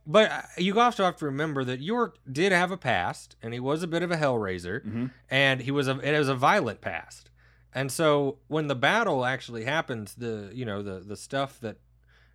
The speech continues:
Speaker 1: you know, York putting a gun to the back of a German's head and tell him to go or I'm gonna blow your brains out. Absolutely, I believe that happened.
Speaker 2: Mm-hmm.
Speaker 1: I mean, he, he did have a violent
Speaker 2: Well,
Speaker 1: past.
Speaker 2: and also
Speaker 1: and
Speaker 2: pe-,
Speaker 1: in that
Speaker 2: people, even if
Speaker 1: moment
Speaker 2: they don't have a violent past, people are capable of doing that.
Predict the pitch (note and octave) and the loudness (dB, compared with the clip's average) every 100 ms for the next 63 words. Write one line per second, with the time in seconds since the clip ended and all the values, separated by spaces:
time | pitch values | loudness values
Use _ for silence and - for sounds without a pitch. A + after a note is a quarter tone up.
0 | - A2+ G2 G2+ C3 C#3+ - D3 C3 A2 | -8 -6 -4 -2 0 0 -2 -2 0 -2
1 | G#2 B2+ C3 B2+ A2 G2+ A#2+ A#2+ A2+ G#2 | 0 0 0 -2 -2 2 2 2 -4 -4
2 | A#2 A2+ G2+ - B2+ A2+ G2 - - _ | -4 -4 -6 -4 0 0 -4 -10 -20 _
3 | _ G#2 G2+ A#2+ A2+ G#2+ F#2 A2 A2+ G#2+ | _ -12 -4 0 0 -2 -2 0 2 0
4 | G#2 G2+ G#2 G#2+ F#2+ G#2 A#2+ A2 F#2+ - | -2 -6 -4 -4 -4 -4 -4 -2 -4 -4
5 | - - - C4+ - D#3 G#3+ G3 A2 A2 | -12 -4 4 4 4 2 2 2 0 0
6 | A2+ C3 F3 A2 B2 A2+ E3 - - _ | 0 0 0 0 0 2 0 -2 -20 _
7 | _ - G#2+ C3 C3+ B2+ B2+ F3 C#3+ A#2+ | _ -10 -4 0 0 -2 -4 -4 -4 -6
8 | E3 C#3+ F#3+ D#3+ D#3+ B2 C3 D#3 D#3+ C3+ | -4 0 0 0 -2 0 2 2 0 2
9 | F3 D#3+ E3 F3+ F3+ B2+ F#3 A3+ D#3 D#3+ | 4 8 6 6 2 0 0 0 4 4
10 | A#3 A3+ F3 F#3 F#3+ D3+ C3 F3+ A3 C3+ | 6 6 8 6 4 4 6 6 6 2
11 | G#2 A2+ G2+ - G#2+ A#2 - - - D#3 | 0 -2 -6 -6 -4 -2 -4 -4 -2 0
12 | G3 G3 - F3 D#3+ E3+ E3 C3+ A2 F#2 | 2 0 0 -2 -2 -2 -2 -2 -4 -2
13 | C#3 C3 F2 B1+ - | 0 0 -2 -8 -18